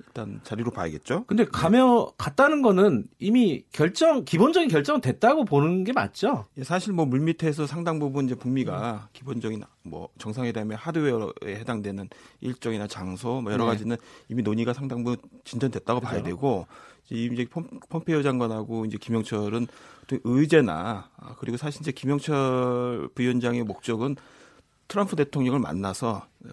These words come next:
Speaker 1: 김정은 위원장의 친서를 전달하고 또 한편에서는 김-, 트럼프 대통령의 메시지를 받아오는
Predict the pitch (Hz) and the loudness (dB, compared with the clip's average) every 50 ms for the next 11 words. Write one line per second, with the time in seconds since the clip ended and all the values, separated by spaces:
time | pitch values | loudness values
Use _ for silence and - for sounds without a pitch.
0 | - - - - 120 120 131 131 123 120 117 107 113 113 113 - - 175 170 165 | -18 -18 -10 -6 -4 0 2 2 2 2 2 2 0 0 -2 -2 -4 -4 -2 0
1 | 165 147 135 135 127 110 107 110 107 104 101 110 139 160 262 277 - - - - | 0 0 0 0 0 0 0 0 0 0 0 0 0 -2 -2 -2 -6 -14 -20 -20
2 | - - _ - 135 131 - 156 139 127 120 135 117 117 - 123 113 113 - _ | -20 -16 _ -8 -8 -4 -2 -2 -2 0 -2 -2 -4 -4 -4 -4 -4 -4 -4 _
3 | _ - - 165 165 165 139 120 - - 110 101 107 107 104 135 - - 151 143 | _ -10 -6 -6 -4 -4 -4 -6 -4 -6 -6 -6 -4 -2 -2 -2 -2 0 -2 -2
4 | 113 101 98 101 - - 95 98 117 123 120 107 95 85 85 85 | 0 -2 -4 -6 -6 -6 -2 0 2 2 2 0 -4 -6 -10 -14